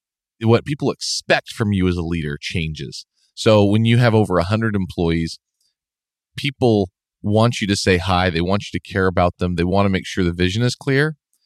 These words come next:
But when you only have a handful of employees, there's a lot of pressure on you as the leader. You're an integral part of the operations at that point, and you have even more pressure in a lot of ways to make sure you show up.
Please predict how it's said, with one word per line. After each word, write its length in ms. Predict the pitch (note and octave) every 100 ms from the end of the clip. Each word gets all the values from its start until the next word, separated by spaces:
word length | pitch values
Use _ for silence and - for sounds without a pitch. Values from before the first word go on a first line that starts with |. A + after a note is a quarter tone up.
| _ _ _ _ _
But 140 | G#2 G#2+
when 160 | A2+
you 140 | G#2+ G#2+
only 140 | B2+
have 100 | A#2+
a 60 | D#2+
handful 400 | F2 G2+ B2+ D3+
of 60 |
employees, 580 | D#3 C3+ D3+ D#3 F#3+ - _ -
there's 140 | D#3+
a 40 |
lot 220 | D4+ B2+ C#3+
of 100 | -
pressure 380 | A#2 D3 -
on 120 | A#2 G2+
you 140 | G2
as 120 | G2+
the 100 | F#2
leader. 360 | E2+ A2 B2 E2+ _ _
You're 200 | - B2
an 80 | D#3 -
integral 580 | C3 D3 B2 A#2+ A#2 G#2+ _ -
part 400 | - C3+ F#2+ - - _ _ _
of 320 | F#2+ G2+ G2+ E2+
the 100 | F#2+
operations 680 | G2 - F#2 A2 A#2+ G2+ F2
at 100 | E2+
that 200 | E2+ -
point, 300 | - F2 E2 - _ _ _
and 440 | G2+ G#2+ G2+ F2+ E2+ _ _
you 160 | - B2
have 100 | D#3+
even 180 | G#2+ D#2+
more 240 | D#2+ G#2
pressure 440 | D#3+ - D#2+ - - _ _ -
in 80 | G2+
a 60 |
lot 220 | F#2+ F#2 F#2
of 60 |
ways 400 | F2 D2+ A#1+ - _ _ -
to 80 | G#2+
make 160 | G2
sure 160 | - G2
you 100 | F2+
show 220 | - -
up. 160 | G1+